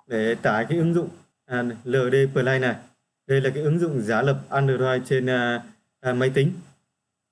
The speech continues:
Cái phần, à, phần mềm này rất là tốt. Đây, sau khi mà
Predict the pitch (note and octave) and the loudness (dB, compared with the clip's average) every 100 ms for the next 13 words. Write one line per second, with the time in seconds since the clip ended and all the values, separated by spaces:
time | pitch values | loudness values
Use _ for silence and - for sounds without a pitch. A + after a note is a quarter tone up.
0 | _ - D3 C#3+ D3+ C#3 C3 C3 B2+ B2+ | _ -2 -2 -2 -4 -2 0 0 -2 -2
1 | B2+ B2 A#2 A#2 A2 A2+ D#3 C#3 D#3+ D#3+ | -2 0 0 0 0 0 0 0 -2 -2
2 | - _ _ _ _ _ _ _ _ _ | -14 _ _ _ _ _ _ _ _ _
3 | _ _ _ _ _ _ _ _ _ _ | _ _ _ _ _ _ _ _ _ _
4 | _ _ _ _ _ _ _ _ _ _ | _ _ _ _ _ _ _ _ _ _
5 | _ _ _ _ _ _ _ _ _ _ | _ _ _ _ _ _ _ _ _ _
6 | _ _ - B2+ B2+ B2 C#3 D#3 D3 C#3 | _ _ -6 -2 -2 0 -2 0 0 2
7 | C3 A#2+ A#2 | 2 2 0